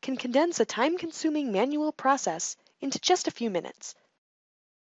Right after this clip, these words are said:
To get started from the Seqman Engine wizard, select Create New Assembly Project from the welcome screen. Select Genome Assembly as your project type,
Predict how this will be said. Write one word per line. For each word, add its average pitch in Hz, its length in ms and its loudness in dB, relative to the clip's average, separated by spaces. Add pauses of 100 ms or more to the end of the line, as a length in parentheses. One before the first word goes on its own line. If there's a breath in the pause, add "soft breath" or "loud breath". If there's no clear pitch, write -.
(920)
To - 60 -8
get 349 180 2
started 240 420 6
from 190 120 -6
the 175 60 -6
Seqman 185 480 -2
Engine 170 400 -4
wizard, 175 380 0 (200 loud breath)
select - 520 0
Create 269 420 2
New 240 200 2
Assembly 196 420 2
Project 170 500 -4
from 196 160 0
the 202 80 -6
welcome 165 320 -4
screen. - 460 -12 (1900)
Select 185 360 -2
Genome 240 380 6
Assembly 175 500 0
as 180 140 -2
your 165 80 -4
project 170 440 -4
type, 277 280 0